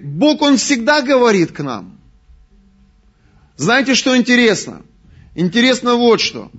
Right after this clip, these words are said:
что Бог, Он никуда не уходит. Он как был, Он так и есть сегодня с нами. Но в силу того, что мы уходим в суету, мы становимся неспособными Его слышать, Его созерцать.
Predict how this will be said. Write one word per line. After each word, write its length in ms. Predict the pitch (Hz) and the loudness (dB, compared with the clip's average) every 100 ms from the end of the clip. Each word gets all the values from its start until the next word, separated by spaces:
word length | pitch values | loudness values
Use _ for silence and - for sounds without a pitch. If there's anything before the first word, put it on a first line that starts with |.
| - - | -20 -10
что 260 | - - 196 | -4 0 2
Бог, 320 | 185 302 247 | 4 2 2
Он 180 | 247 240 | 2 2
никуда 480 | 240 233 185 190 | 2 -2 0 2
не 140 | 208 220 | 2 2
уходит. 640 | 247 220 277 294 214 127 - _ _ _ _ _ _ _ _ _ | 0 -2 0 2 0 -4 -12 _ _ _ _ _ _ _ _ _
Он 340 | 214 277 294 | 0 2 2
как 500 | 254 - 226 208 170 180 | -2 -2 -2 -2 -6 -2
был, 280 | 294 302 | 0 2
Он 140 | 247 220 | 2 2
так 300 | 233 247 247 | 0 -2 -2
и 40 | |
есть 400 | 269 269 277 226 | -4 0 0 0
сегодня 500 | - 214 196 190 220 | 0 2 2 0 -2
с 100 | 214 | -2
нами. 400 | 226 214 170 123 - - - - - - - | -2 -2 -2 -6 -14 -20 -20 -20 -20 -20 -4
Но 140 | 190 | -2
в 60 | 214 | 0
силу 320 | - 285 277 | 0 0 0
того, 320 | 254 240 254 | 0 0 0
что 260 | 226 240 247 | 0 0 2
мы 180 | 277 262 | 2 0
уходим 600 | 233 208 - 254 220 214 | 0 -2 0 0 2 0
в 40 | |
суету, 680 | - 247 247 - 302 294 - - | 0 0 0 0 0 0 -2 -8
мы 220 | 185 262 269 | 0 2 2
становимся 680 | - 226 233 262 247 208 214 | 0 0 2 2 2 2 2
неспособными 920 | 233 220 - 214 - 247 240 262 247 | 2 0 0 0 2 0 2 2 2
Его 340 | 214 214 226 | 2 2 2
слышать, 600 | 208 247 277 277 214 196 | 0 -2 -2 0 0 -2
Его 260 | 190 175 196 | 0 2 2
созерцать. 840 | 196 208 190 208 208 240 208 123 | 0 0 0 -2 -2 -2 -2 -4